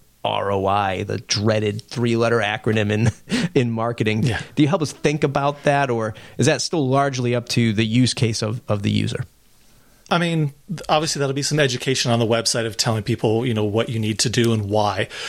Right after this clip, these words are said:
Speaker 2: I mean, the whole point of Conversion Bridge is to make it simple. It's, you'll lo-, install Conversion Bridge. Hey, look, there's an integration with Lifter L M S. Toggle, done. That's all you have to do. So it's not like it's gonna take a lot of setup to do it. So if it's one toggle to do it,
Speaker 1: Mm-hmm.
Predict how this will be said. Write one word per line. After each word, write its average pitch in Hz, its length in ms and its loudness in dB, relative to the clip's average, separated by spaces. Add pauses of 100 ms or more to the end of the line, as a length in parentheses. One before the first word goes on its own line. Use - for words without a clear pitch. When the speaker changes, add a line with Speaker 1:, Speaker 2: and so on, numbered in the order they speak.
Speaker 2:
I 127 80 2
mean, 117 360 -2
the 139 220 2
whole 123 160 2
point 156 380 2
of 117 200 0
Conversion 120 400 4
Bridge 120 240 2
is 113 120 2
to 117 60 0
make 117 180 0
it 131 80 0
simple. 110 420 0
It's, - 400 0
you'll 120 220 2
lo-, 117 220 0 (240)
install 123 360 0
Conversion 127 420 2
Bridge. 147 360 2
Hey, 170 140 4
look, 180 340 2
there's 135 240 2
an 131 80 -2
integration 135 580 0
with 135 240 2
Lifter 160 320 2
L 143 220 2
M 135 100 4
S. - 320 0 (220)
Toggle, 120 440 0 (380)
done. 127 260 0
That's - 160 0
all 151 80 4
you 147 60 6
have 139 60 -2
to 143 80 -2
do. 156 160 -2 (680)
So 139 320 2
it's 147 200 0
not 147 140 0
like 139 120 0
it's 135 120 2
gonna 135 120 0
take 131 280 -2
a - 20 -4
lot 117 220 -2
of 110 80 0
setup 123 340 -2
to 123 100 -2
do 120 180 4
it. 104 100 0
So 123 140 0
if - 120 -8
it's 139 180 0
one 123 260 2
toggle 131 380 0
to 110 120 -2
do 135 160 6
it, - 100 -4
Speaker 1:
Mm-hmm. 95 160 2